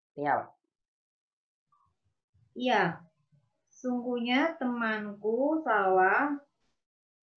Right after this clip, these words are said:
Speaker 2: eh, da'atni apa Ustaz ya?
Speaker 1: Nah, betul. Baru ini ya, da'a. Kalau da'a artinya, kalau ya da Allah, da Allah artinya berdoa pada Allah. Tapi kalau da'a ila artinya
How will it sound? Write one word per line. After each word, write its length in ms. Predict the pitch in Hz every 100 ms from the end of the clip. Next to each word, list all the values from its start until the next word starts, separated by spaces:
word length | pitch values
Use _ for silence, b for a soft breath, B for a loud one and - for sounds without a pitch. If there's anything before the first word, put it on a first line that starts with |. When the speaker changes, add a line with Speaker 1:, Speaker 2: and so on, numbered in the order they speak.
| _ _ _
Speaker 2:
eh, 180 | 196 185
da'atni 360 | 170 165 170 262
apa 120 | 311 285
Ustaz 200 | 240 202
ya? 120 | 165 139 _ _ _ -
Speaker 1:
Nah, 300 | 107 101 -
betul. 300 | - - 117 110 104
Baru 180 | 113 131
ini 140 | 139 139
ya, 80 | 151
da'a. 300 | 120 117 117 - _ _ _ _ -
Kalau 220 | 120 117 117
da'a 400 | 135 160 175 208 190 - - _
artinya, 560 | 131 135 143 170 185
kalau 320 | 170 143 139 139
ya 160 | 175
da 160 | 170 143
Allah, 340 | 139 135 170 156
da 140 | 170
Allah 440 | 160 156 147 160 220 226
artinya 320 | 147 175 190
berdoa 320 | - 147 196
pada 240 | 180 151 143
Allah. 260 | 131 127 117
Tapi 240 | 139 180
kalau 240 | 170 156 143
da'a 460 | 151 214 190 175 170
ila 400 | 156 180 - -
artinya 480 | 143 143 156 175 190